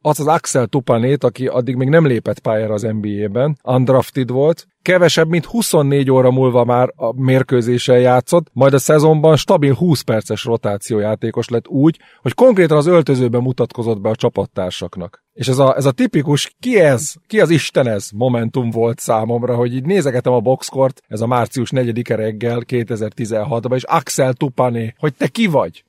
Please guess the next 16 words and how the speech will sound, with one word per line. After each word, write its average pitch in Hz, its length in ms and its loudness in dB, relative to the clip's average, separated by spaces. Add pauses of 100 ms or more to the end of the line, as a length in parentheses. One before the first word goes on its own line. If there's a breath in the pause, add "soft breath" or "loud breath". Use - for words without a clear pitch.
És 135 120 -8
akkor 170 140 0
erre 160 140 6
gondoltam, 165 440 4
hogy 170 100 2
ennek 160 160 2
a 139 60 2
tiszt-, 139 260 -6
az 156 140 -4
ő 190 120 6
tiszteletére 147 680 2
bevezethetnénk 127 760 0
egy 127 140 -2
olyan 117 240 -2
díjat, 147 360 0
amit 135 360 -4